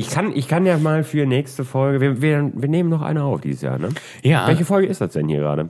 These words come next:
Speaker 1: Wissen wir wieder
Speaker 2: Ähm,
Speaker 1: nicht, ne?
Speaker 2: das
Speaker 1: Wissen wir
Speaker 2: wissen wir
Speaker 1: nie.
Speaker 2: nicht, nee. Aber es ist nicht die vorletzte.
Speaker 1: Also
Speaker 2: Weil
Speaker 1: eher
Speaker 2: ich
Speaker 1: die
Speaker 2: hatte gedacht,
Speaker 1: drittletzte.
Speaker 2: ich dachte, ich dachte
Speaker 1: Gladbach spielt übrigens auch gerade.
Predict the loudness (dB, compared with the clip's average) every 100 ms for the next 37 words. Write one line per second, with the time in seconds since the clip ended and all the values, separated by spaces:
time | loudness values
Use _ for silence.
0 | -4 -2 0 2 2 2 2 0 0 0
1 | 2 2 4 2 0 -8 -18 -14 -14 -8
2 | -2 0 0 -2 0 2 2 -2 -18 _
3 | -6 -2 -2 0 0 0 -2 -12 -10 -12
4 | -16 _ _ _ _ _ _ -20 -4 0
5 | 4 4 4 4 4 4 4 2 2 -2
6 | 0 -2 -2 0 0 0 0 -2 0 2
7 | 2 0 -4 -4 -4 -2 -2 -2 -4 -8
8 | -6 -6 -6 -8